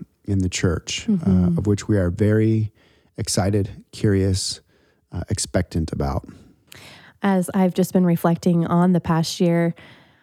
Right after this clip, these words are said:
Speaker 2: I can't help, because of seeing what happened in the last year, be excited about twenty twenty-two. And even just in my own heart, uh, I'd say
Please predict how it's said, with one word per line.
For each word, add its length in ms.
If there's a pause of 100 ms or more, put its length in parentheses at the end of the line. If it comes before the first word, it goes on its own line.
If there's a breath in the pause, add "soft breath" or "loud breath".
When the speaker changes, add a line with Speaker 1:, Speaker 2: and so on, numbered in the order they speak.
(180 loud breath)
Speaker 2:
I 580 (560)
can't 400
help, 460 (400)
because 480
of 100
seeing 240
what 160
happened 340
in 60
the 80
last 380
year, 340 (400 soft breath)
be 140
excited 560
about 260
twenty 260
twenty-two. 720
And 380 (380 loud breath)
even 280
just 200
in 60
my 160
own 220
heart, 420 (180)
uh, 380 (400)
I'd 160
say 540